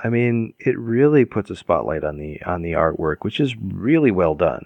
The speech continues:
I mean, the author himself mentioned, mentions that he was trying to go for something loose and light compared to Doctor Slump, which was often really, really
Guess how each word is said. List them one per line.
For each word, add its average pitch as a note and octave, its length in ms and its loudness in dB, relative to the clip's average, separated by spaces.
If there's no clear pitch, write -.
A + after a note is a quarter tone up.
I G2+ 100 -2
mean, F#2+ 360 0
the F2+ 120 -4
author F2+ 460 0
himself E2+ 600 -2
mentioned, A2 560 0
mentions G2 460 -2
that E2+ 160 -4
he F2 160 -2
was D#2+ 180 -6
trying D#2+ 300 -2
to D#2+ 60 -8
go D#2 260 -2
for D#2+ 160 -6
something D2+ 480 -6
loose F2 480 0
and D2 320 -8
light D#2+ 560 0
compared D#2+ 400 -4
to D2 240 -6
Doctor E2 320 -2
Slump, F2 360 -2
which E2 160 -6
was D#2 180 -6
often F#2 1040 -4
really, F#2+ 540 0
really F2+ 600 -2